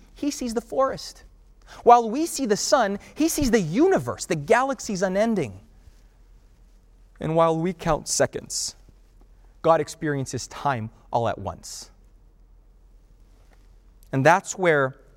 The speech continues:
remembering his works of old makes complete sense. Because while we consider it past to us, God dwells eternally, eternally in the days of old.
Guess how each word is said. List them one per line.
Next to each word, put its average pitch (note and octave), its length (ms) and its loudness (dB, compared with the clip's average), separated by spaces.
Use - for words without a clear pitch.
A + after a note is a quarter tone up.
remembering D#3 560 2
his C3+ 180 -2
works C#3+ 280 2
of A#2+ 180 -2
old C#3 320 4
makes D3+ 300 -4
complete D#3+ 480 -8
sense. B2+ 460 -4
Because F3+ 280 0
while E3+ 280 6
we D#3+ 300 0
consider A3 540 -2
it - 120 -14
past G3+ 300 -4
to - 160 -6
us, - 460 2
God F3 240 2
dwells D3 360 -2
eternally, C#3 640 -8
eternally C3+ 500 -4
in C#3 140 -4
the B2 80 -4
days A#2+ 240 0
of G#2 100 -6
old. F2 280 -10